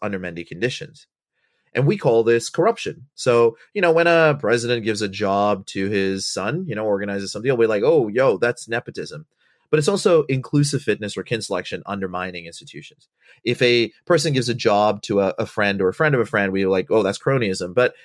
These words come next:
equ-, equally, it's direct or indirect reciprocity undermining our meritocracy. Fine. So now we're in this new situation. We're like, "All right, so the lower, the lower scales are undermining the higher scales. Then how the hell are we getting to the higher scales? Like, why is it that some places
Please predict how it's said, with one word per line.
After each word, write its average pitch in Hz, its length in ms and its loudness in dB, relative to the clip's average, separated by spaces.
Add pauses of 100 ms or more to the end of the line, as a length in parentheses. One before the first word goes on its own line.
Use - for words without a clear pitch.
(100)
equ-, 160 260 0
equally, 143 300 4
it's 101 160 -4
direct 98 320 0
or 95 80 2
indirect 92 320 0
reciprocity 80 580 -4
undermining 82 420 -8
our 78 80 -10
meritocracy. 76 560 -16 (380)
Fine. 95 360 -4 (320)
So 135 100 -6
now 170 140 2
we're 226 100 4
in 196 80 0
this 147 140 0
new 151 120 0
situation. 104 520 -6
We're 113 100 -2
like, 117 240 0 (300)
"All 165 100 2
right, 127 100 2
so 147 80 0
the 139 80 2
lower, 175 380 2
the 139 140 -4
lower 165 220 4
scales 143 360 0
are 131 60 -2
undermining 123 320 0
the 120 60 0
higher 165 120 2
scales. 143 200 -2
Then 156 100 2
how 160 160 0
the 170 80 0
hell 180 120 2
are 175 40 2
we 165 100 2
getting 151 240 2
to 147 80 -8
the 151 80 0
higher 175 260 2
scales? 90 300 -6
Like, 101 140 -4
why 117 200 2
is 151 200 2
it 107 80 -4
that 104 100 -6
some 131 180 -6
places 110 320 -6